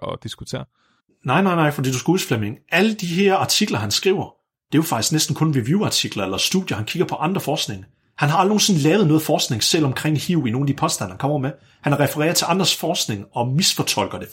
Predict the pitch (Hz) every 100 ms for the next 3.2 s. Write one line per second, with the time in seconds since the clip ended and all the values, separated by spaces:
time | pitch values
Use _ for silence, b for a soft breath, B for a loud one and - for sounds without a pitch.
0 | - 233 190 - - 120 127 - - b
1 | b b b - 131 123 160 156 151 143
2 | 131 127 151 131 127 - - 95 - 139
3 | - 85